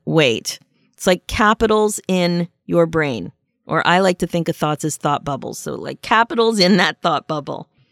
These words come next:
Okay, now notice how you feel when you think, "I'm going to gain weight over the holidays."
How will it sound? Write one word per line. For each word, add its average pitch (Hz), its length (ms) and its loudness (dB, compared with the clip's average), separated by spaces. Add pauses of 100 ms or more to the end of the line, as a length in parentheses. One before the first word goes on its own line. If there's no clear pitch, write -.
(480)
Okay, 226 340 4
now 170 180 2
notice 196 920 2
how 226 640 0
you 311 160 0
feel 147 520 -2
when 160 160 0
you 196 80 0
think, 151 440 -4
"I'm 160 120 0
going 160 220 -2
to 175 40 -2
gain 160 300 -2
weight 151 240 -2
over 143 180 -6
the 139 80 -6
holidays." 123 580 -10